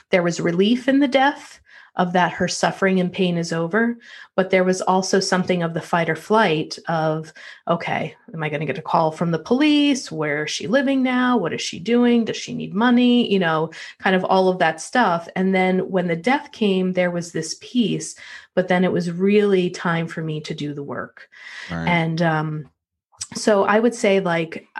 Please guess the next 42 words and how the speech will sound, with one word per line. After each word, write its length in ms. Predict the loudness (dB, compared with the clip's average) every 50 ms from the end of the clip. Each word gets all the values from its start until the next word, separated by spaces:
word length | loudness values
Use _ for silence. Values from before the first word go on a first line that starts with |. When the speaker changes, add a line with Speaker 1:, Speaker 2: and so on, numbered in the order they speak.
| -18 _ _ -6
Speaker 1:
uh, 120 | -6 -6 -6
so 240 | -2 0 2 2 2
grateful 380 | 2 0 -2 -2 0 -2 -2
for 160 | -2 -2 -4 -4
the, 160 | -4 -6 -8
filming 400 | -6 0 0 0 2 2 0 0
the 100 | 2 0
Afterlife 480 | 0 -2 -2 -2 -2 0 0 0 0
conference. 500 | -2 -2 -2 0 0 0 0 0 0 0
I 120 | 0 0 2
knew 200 | 4 4 4 4
that 100 | 4 2
my 100 | 2 2
mom 220 | 2 2 2 2 2
was 120 | 0 0
gonna 140 | 0 -4 -4
pass 420 | -2 -4 -4 -4 -4 -6 -6 -6
intuitively. 680 | -6 -4 0 0 0 0 0 -2 -4 -4 -4 -4 -4 -4
I 120 | -6 -8 -10 _ _ _ _ _ -6
did 160 | -4 -2 -2
not 300 | 0 0 0 -2 -2 0
think 160 | -2 -2 0
it 40 | -2
was 140 | -6 -6 -6
gonna 160 | -4 -4 -4
be 160 | -4 -4 -4
in 140 | -4 -4 -4
this 240 | -4 -6 -8 -8 -6
way. 280 | -6 -4 -4 -6 -6 -10 -12 -16 -14 -8 -6
Speaker 2:
Mm-hmm. 380 | -6 -4 -4 -4 -4 -4 -4 -2
Speaker 1:
And 300 | 0 0 2 2 0 0
when 140 | 0 2 2
we 140 | 4 4 4
were 100 | 4 2
at 120 | 2 2
the 100 | 2 2
Afterlife 460 | 2 2 0 0 2 2 2 2 0
conference 440 | -2 -2 -2 0 0 0 -2 0 0
in 80 | 0 2
Utah, 580 | 4 4 4 2 0 -2 -2 -2 -2 -4 -6 -4 0
Linda 240 | 0 2 2 2
Fitch, 600 | 0 -2 0 0 0 0 0 -4 -10 -10 -10 -10